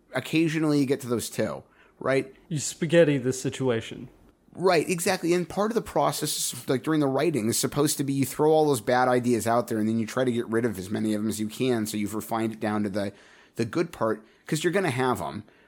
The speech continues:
Speaker 1: But with Brando, it's just like, "I'm giving you whatever comes to my head, and some of it's gonna be good."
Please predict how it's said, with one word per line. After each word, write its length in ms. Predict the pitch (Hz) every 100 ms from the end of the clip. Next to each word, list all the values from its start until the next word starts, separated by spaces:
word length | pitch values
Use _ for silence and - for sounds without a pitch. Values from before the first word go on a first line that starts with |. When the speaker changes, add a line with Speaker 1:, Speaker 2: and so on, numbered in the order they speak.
| -
Speaker 1:
But 180 | 147 147
with 160 | 143
Brando, 480 | 120 143 165 165 127
it's 160 | 113 -
just 200 | 147 156
like, 200 | 139 143
"I'm 120 | 143
giving 260 | 151 147
you 80 | 151
whatever 240 | 139 131 127
comes 260 | 127 123
to 80 | 123
my 180 | 120 113
head, 260 | 113 117 123
and 100 | 117
some 220 | 147 139
of 60 |
it's 100 | 131
gonna 160 | - 123
be 80 | 107
good." 260 | 98 80